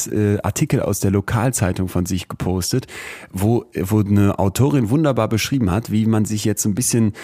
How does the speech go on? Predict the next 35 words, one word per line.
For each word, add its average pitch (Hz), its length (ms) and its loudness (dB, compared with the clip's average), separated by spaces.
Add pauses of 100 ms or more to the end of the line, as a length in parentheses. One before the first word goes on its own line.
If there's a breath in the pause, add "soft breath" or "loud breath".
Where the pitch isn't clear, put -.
(200 loud breath)
diese 98 200 2
positive 120 540 0
Sicht 123 200 0
bewahren 80 500 0
kann, 101 220 0
so 98 140 0
war 87 80 2
meine 85 200 0
Interpretation. 82 800 -2 (540 loud breath)
Denn 107 160 2
der 104 100 4
Mensch 113 160 2
ist 98 120 0
auch 98 140 -2
ein 104 140 2 (120)
totales 107 460 -2
Vergleichstier, 95 840 0
ne? 113 160 0
Wir 110 80 0
gucken 104 260 -2
immer 107 220 4
links, 110 340 2
rechts, 104 220 0
oben, 98 220 0
unten, 101 260 2
was 90 160 0
passiert 107 300 -2
um 107 100 0
uns 101 160 0
herum 101 300 0
und 110 100 -2
vergleichen 92 560 -2
uns 76 140 -4
dann. 73 160 -4
Und - 100 -10